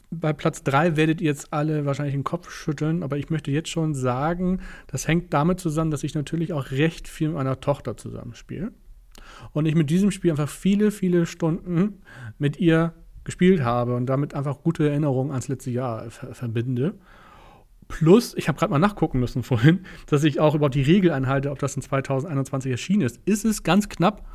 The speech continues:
laut Amazon ist es dort im Januar gelistet worden. <laughs> Das war jetzt so die schnellste Quelle, die ich finden konnte. Äh, und zwar rede ich hier von, ja, Harry Potter, ähm,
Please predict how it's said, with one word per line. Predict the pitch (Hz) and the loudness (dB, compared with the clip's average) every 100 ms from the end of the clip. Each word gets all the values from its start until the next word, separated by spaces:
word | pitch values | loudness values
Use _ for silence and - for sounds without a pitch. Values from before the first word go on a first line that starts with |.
| - | -4
laut | 143 139 | 0 2
Amazon | 160 196 190 185 185 | 2 2 2 2 2
ist | 196 | 2
es | 143 | -2
dort | 170 170 | 0 4
im | 151 | 4
Januar | 147 180 175 | 6 8 8
gelistet | 151 165 - 131 | 8 6 4 -2
worden. | 127 120 147 240 - - - | -2 -2 -2 -4 -8 -4 0
<laughs> | 165 185 175 - - - 185 | 2 2 2 2 0 -2 -2
Das | - 127 | 0 2
war | 151 147 | 4 4
jetzt | - | 6
so | |
die | 147 139 | 4 4
schnellste | - 165 170 | 6 6 6
Quelle, | - 165 156 147 | 2 6 8 8
die | 151 | 6
ich | - | 4
finden | 160 190 151 | 0 0 -4
konnte. | 127 120 156 208 - 240 254 220 185 | -8 -4 -2 -2 -6 -12 -12 -10 -8
Äh, | 160 165 165 185 | -2 0 2 0
und | 165 | -2
zwar | - 190 | 0 2
rede | 170 202 | 2 2
ich | 202 185 | 0 -4
hier | - 175 | -2 -2
von, | 175 165 165 165 196 | -2 -4 -4 -4 -4
ja, | 151 147 123 | -2 -2 -2
Harry | 120 180 214 | -2 0 -2
Potter, | 202 226 - 135 180 220 247 | -4 -4 -2 0 0 -4 -6
ähm, | 151 156 170 | -6 -6 -8